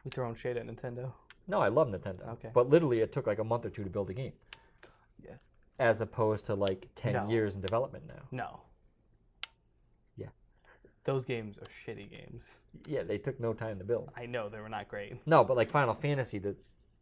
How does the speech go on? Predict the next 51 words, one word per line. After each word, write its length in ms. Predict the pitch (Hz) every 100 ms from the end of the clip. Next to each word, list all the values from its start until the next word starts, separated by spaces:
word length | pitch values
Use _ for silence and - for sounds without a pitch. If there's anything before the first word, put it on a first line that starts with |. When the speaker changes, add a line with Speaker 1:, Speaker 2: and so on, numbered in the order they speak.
| -
Speaker 2:
all 140 | 123 113
the 80 | 113
switches 380 | - 120 107 98
and 100 | 92
shit, 180 | 98 95
it 180 | 95
did 200 | - 104
take 200 | - 101
a 40 | 101
little 140 | 104
bit 120 | 95 104
longer 280 | 104 101
than, 160 | 95 92
like, 220 | 92 -
the 80 | 95
two 220 | - 113
days 220 | 101 95
it 80 | 92
took 160 | 92 -
for 100 | 85
some 220 | 120 117
<laughs> 140 | 107
games. 420 | 147 123 - - - - - -
Speaker 1:
Right. 220 | 110 104 - - -
Speaker 2:
I'm 80 | 117
saying 140 | 110
in 140 | 110 107
general. 520 | 135 139 117 113 110
Speaker 1:
I 60 | 160
don't 140 | 277
know 120 | 285
of 100 | 240
any 200 | 143 160
game 200 | 156 127
that 120 | 113 107
took 180 | 127
a 40 | 117
few, 160 | - -
like, 240 | 127 110
there's, 200 | 143 151
I 80 | 151
think, 180 | 156 165
one 320 | 113 117 120
game 240 | 120 113 110
I 100 | 107
know 220 | 110 107
of 120 | 107
that 180 | 110 110
took 180 | 113 104
them, 120 | 107
like, 180 | 107